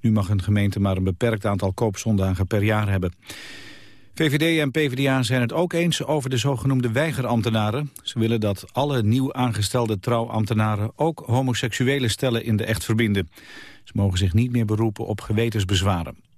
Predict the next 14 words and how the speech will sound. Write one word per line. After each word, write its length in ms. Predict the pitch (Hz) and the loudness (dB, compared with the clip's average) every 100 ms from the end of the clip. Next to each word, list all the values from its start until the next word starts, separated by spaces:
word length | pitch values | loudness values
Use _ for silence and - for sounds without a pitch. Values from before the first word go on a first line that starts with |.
| - - | -20 -8
De 100 | - | 0
huidige 420 | 92 151 170 127 | 2 2 2 0
weigerambtenaren 880 | 110 120 107 110 110 104 104 110 131 | 2 2 0 0 0 2 2 2 2
mogen 320 | 139 120 101 104 | 2 2 0 0
wat 200 | 104 - | -2 0
V 220 | 110 95 | 0 0
V 100 | 98 | 2
D 240 | 101 95 | 2 0
en 180 | 87 92 | 0 0
P 60 | 104 | 0
V 180 | 92 | -2
D 140 | 92 90 | 0 2
A 140 | 82 | 2
betreft 460 | 82 82 76 80 | 0 -4 -6 -6